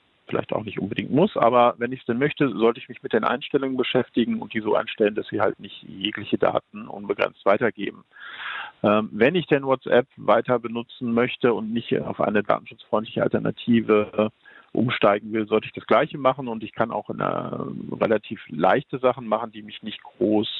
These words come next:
ähm, frustrieren in der Praxis oder nicht groß belasten. Das sind zum Beispiel so Sachen wie V P Ns, also d-, dass meine Surfgewohnheiten, ähm, quasi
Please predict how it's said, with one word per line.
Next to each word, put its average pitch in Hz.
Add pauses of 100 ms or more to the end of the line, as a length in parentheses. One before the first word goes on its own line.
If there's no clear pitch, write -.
(100)
ähm, 98 (520)
frustrieren -
in 156
der 147
Praxis -
oder 123
nicht 131
groß -
belasten. 143
Das 131
sind 147
zum 127
Beispiel 120
so 120
Sachen 120
wie 120
V -
P -
Ns, 151
also 113 (500)
d-, - (120)
dass -
meine 107
Surfgewohnheiten, 104 (500)
ähm, 101
quasi 101